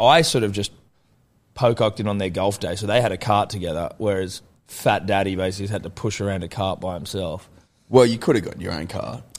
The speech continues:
Speaker 1: I bought, I, when I bought my clubs, I also bought myself a buggy, so I was like, "Let's break this thing in."
Speaker 2: Yeah, yeah, yeah, righto.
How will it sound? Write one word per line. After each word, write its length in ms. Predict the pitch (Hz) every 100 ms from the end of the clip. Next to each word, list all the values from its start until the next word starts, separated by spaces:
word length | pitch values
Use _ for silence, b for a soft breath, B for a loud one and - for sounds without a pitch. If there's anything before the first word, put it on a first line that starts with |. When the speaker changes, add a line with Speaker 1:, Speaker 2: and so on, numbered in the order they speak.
| B B B B _ -
Speaker 1:
I 120 | 147
bought, 500 | 127 160 170 170 -
I, 80 | 127
when 320 | 127 - 147
I 40 | 147
bought 220 | 127 127
my 120 | 113
clubs, 340 | 110 120 131 120
I 120 | 104
also 260 | 113 - 107
bought 240 | 101 95
myself 280 | 95 104 95
a 40 |
buggy, 320 | 90 95 95
so 140 | 92 98
I 20 |
was 100 | 92
like, 100 | 95
"Let's 140 | 104
break 320 | 104 101 92 -
this 160 | 92
thing 180 | 95 92
in." 260 | 92 90 101
Speaker 2:
Yeah, 220 | 113 107
yeah, 280 | 98 87 76
yeah, 40 | 69
righto. 400 | 82 69 64